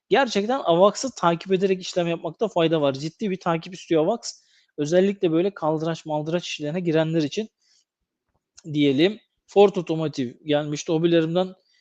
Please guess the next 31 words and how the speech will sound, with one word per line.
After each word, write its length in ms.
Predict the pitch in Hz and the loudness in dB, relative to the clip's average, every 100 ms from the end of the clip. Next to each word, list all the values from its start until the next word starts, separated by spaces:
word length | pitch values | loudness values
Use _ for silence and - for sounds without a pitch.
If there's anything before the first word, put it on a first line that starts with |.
| _ _ _ | _ _ _
Aylıkta 600 | 196 190 175 156 - 185 | 2 4 4 2 0 0
yine 280 | 175 247 202 | 0 -2 -2
bunda 280 | 202 202 185 | 2 4 4
da 60 | |
genel 380 | 165 175 190 170 | 4 2 2 2
borsa 280 | 180 175 180 | 2 2 2
grafiklerinde 560 | 175 175 - 175 165 | 2 2 0 -2 0
olduğu 220 | 165 165 170 | 0 0 -2
gibi 200 | 165 143 | -2 -2
bir 120 | 147 | -2
duranlık 420 | 156 160 180 190 | 0 2 0 0
görüyoruz. 360 | 190 165 196 - _ | 2 4 2 -4 _
Oo. 560 | 135 131 127 117 107 104 _ _ _ _ _ _ | -4 -2 -2 -2 -4 -8 _ _ _ _ _ _
Ford 280 | - 147 170 | -4 -2 -2
Otomotiv'de 680 | 202 233 233 196 165 175 208 | -2 -2 -2 0 0 -2 0
bir 240 | 226 214 - _ | -2 -4 -10 _
haftalıkta 600 | 147 180 208 196 196 175 | -4 2 6 6 4 0
omuz 380 | 160 220 196 | 2 0 0
baş 220 | 196 247 - - | 2 0 -2 -2
omuz 420 | 170 240 220 165 | 0 0 -2 2
yapısı 600 | 165 165 202 - 269 294 | 2 2 0 0 -2 -4
bozulmamış. 800 | 226 147 147 139 233 208 147 131 | -4 -4 -2 0 0 2 -2 0
Bakın 320 | 170 - 156 143 | 0 0 -2 4
buraya 200 | 185 202 | 6 6
kadar 260 | 185 156 | 6 6
gelmiş 420 | 139 170 214 208 | 6 4 4 -2
yüz 120 | 170 165 | -2 0
onlara 360 | 175 170 220 | 0 0 -2
üzerine 380 | 160 151 175 185 | -2 4 4 6
atmamış. 600 | 190 180 160 165 233 - | 2 2 -2 -4 -6 -4
Dikkat. 420 | 180 - 185 - | -6 2 0 0